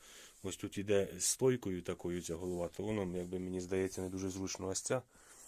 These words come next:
дуже зручно. Тому перший етап буде зважування. Зараз постараюся десь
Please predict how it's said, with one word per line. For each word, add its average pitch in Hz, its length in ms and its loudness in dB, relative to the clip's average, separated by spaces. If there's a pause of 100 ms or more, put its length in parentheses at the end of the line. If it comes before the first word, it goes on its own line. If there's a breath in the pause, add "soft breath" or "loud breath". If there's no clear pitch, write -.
(460 loud breath)
дуже 117 280 6
зручно. 98 400 2
Тому 110 260 0
перший 117 360 4
етап 110 220 4
буде 107 180 2
зважування. 123 500 6
Зараз 104 260 2
постараюся 104 640 2
десь 101 260 -4